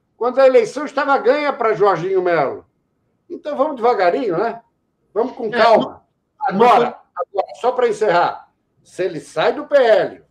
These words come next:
Speaker 1: vai para um outro partido e lança uma candidatura, resta saber até que ponto essa candidatura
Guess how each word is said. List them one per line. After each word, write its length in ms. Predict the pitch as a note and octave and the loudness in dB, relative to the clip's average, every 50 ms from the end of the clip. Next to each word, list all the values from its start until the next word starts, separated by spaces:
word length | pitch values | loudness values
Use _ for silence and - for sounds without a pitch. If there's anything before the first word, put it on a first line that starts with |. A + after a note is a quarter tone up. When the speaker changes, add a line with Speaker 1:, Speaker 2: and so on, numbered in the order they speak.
| _ | _
Speaker 1:
vai 280 | _ - D3 F#3 A3+ A3 | _ -6 -4 -2 -2 -4
para 120 | A3+ A3 | -6 -8
um 60 | A3+ A#3 | 0 0
outro 240 | B3+ B3 B3 - | 0 0 0 -4
partido 460 | - B3+ A3+ F3 - - G#3+ F#3+ D3 C#3+ | -4 -4 -4 -4 -4 -8 -12 -10 -8 -8
e 60 | C#3 | -8
lança 440 | B2+ B2+ C3+ F3+ B3 A#3+ - - G#3+ | -4 -2 0 0 0 0 0 -2 -2
uma 160 | G#3 F#3+ F#3 | -2 -2 -4
candidatura, 1040 | - F3+ F3 E3 D3 C#3 B2 - - - D3 G#3 D4 D#4 C4 G#3 C3+ G#2 - - _ _ _ _ _ _ _ _ _ _ _ _ _ _ _ _ _ _ _ _ _ _ _ _ _ _ _ _ _ _ _ _ _ _ _ _ | -4 -8 -8 -6 -4 -6 -6 -6 -8 -8 -6 -6 -4 -2 0 0 0 -2 -4 -14 _ _ _ _ _ _ _ _ _ _ _ _ _ _ _ _ _ _ _ _ _ _ _ _ _ _ _ _ _ _ _ _ _ _ _ _
resta 340 | C3 F3 G3+ - - G3+ F#3+ | -4 -4 -4 -4 -4 -4 -4
saber 720 | - - F3 D3 - B2+ D#3+ G#3+ B3+ C4 - - - _ _ _ _ _ _ _ | -2 -2 -2 -2 -2 0 2 4 4 4 2 -2 -10 _ _ _ _ _ _ _
até 340 | C3+ C3+ - - G#3+ A3 | -12 -12 -6 -6 -6 -6
que 120 | G#3+ F#3+ F#3 | -6 -10 -20
ponto 360 | - - G#3 A3+ A3 - A3+ | -6 -2 -2 -2 -2 -2 -4
essa 240 | A#3+ A3+ - A3 G#3+ | -4 -4 -6 -8 -8
candidatura 920 | - G3+ G3+ F#3 E3+ E3 D3 - - F3+ A#3+ D4 D4 A#3+ E3+ A#2 - - | -4 -4 -4 -2 -2 -4 -4 -4 -8 -10 -8 -4 -2 0 0 -2 -2 -8